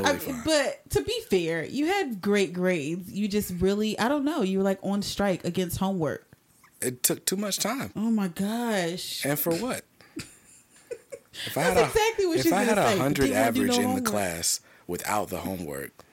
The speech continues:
Speaker 1: well, I had a ninety. My point is, I was doing well enough. Like, I got other
Speaker 2: He has
Speaker 1: things to
Speaker 2: since
Speaker 1: think about
Speaker 2: learned.
Speaker 1: when I get home.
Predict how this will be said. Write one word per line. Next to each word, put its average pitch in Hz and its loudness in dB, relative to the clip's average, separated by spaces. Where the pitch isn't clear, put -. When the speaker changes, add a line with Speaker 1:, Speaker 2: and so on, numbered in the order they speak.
Speaker 1:
well, 82 -4
I 98 -4
had 107 -2
a 98 -2
ninety. 80 -8
My 104 -2
point 139 -2
is, 71 -6
I 131 2
was 143 2
doing 151 2
well 143 2
enough. 135 -6
Like, 78 -8
I 113 -6
got 131 -4
other 120 2
Speaker 2:
He 277 2
has 277 4
Speaker 1:
things 233 0
to 247 4
Speaker 2:
since 240 -2
Speaker 1:
think 202 -2
about 185 -4
Speaker 2:
learned. 190 -6
Speaker 1:
when 185 -12
I - -14
get - -14
home. - -18